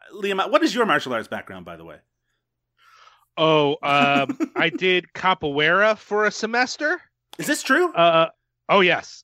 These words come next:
Speaker 2: Um, and, um, and okay, so this is gonna sound totally ridiculous.
Speaker 1: Please.
Speaker 2: But, um,
Speaker 1: <laughs>
Speaker 2: but, uh,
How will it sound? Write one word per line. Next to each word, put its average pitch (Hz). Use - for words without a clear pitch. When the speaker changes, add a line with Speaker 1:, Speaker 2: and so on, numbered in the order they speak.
Speaker 2:
Um, 147
and, 151
um, 135
and 151
okay, 147
so 143
this 160
is 160
gonna 156
sound 127
totally 131
ridiculous. 175
Speaker 1:
Please. 139
Speaker 2:
But, 131
um, 113
Speaker 1:
<laughs> -
Speaker 2:
but, 127
uh, 110